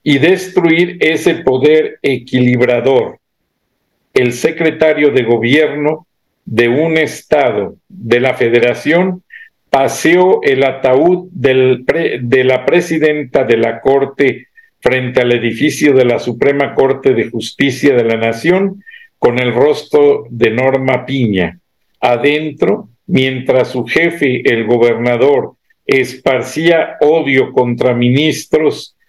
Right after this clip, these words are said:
desde un templete, y el presidente festejó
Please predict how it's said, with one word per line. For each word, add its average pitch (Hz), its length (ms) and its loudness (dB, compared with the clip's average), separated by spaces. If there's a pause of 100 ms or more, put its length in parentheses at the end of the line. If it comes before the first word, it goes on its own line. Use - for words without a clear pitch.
(180)
desde 120 580 0
un 151 380 -2
templete, 123 720 -2 (800)
y 135 200 2
el 139 200 0
presidente 143 840 0
festejó - 960 -2